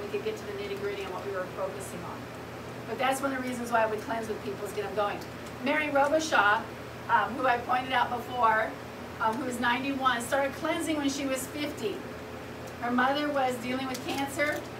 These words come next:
She had realized at that time in her life that she needed to do something as a preventative, and she learned about cleansing with Nature's Sunshine.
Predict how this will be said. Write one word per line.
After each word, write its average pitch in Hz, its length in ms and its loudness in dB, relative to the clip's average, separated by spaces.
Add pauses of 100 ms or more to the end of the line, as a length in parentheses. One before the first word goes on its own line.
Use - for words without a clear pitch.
(420)
She 269 140 -4
had 226 140 -4
realized 277 420 6
at 262 140 0
that 254 220 0
time 262 260 0
in 269 80 0
her 269 140 0
life 247 260 6
that - 140 -6
she 269 160 -4
needed 262 240 -2
to 254 60 -4
do 254 140 -4
something 254 420 -2
as 233 120 -2
a 233 60 -6
preventative, 262 640 0 (600)
and 247 120 0
she - 200 -2
learned 269 240 0
about 269 260 6
cleansing 262 420 0
with 240 140 -2
Nature's 247 340 -4
Sunshine. 294 720 0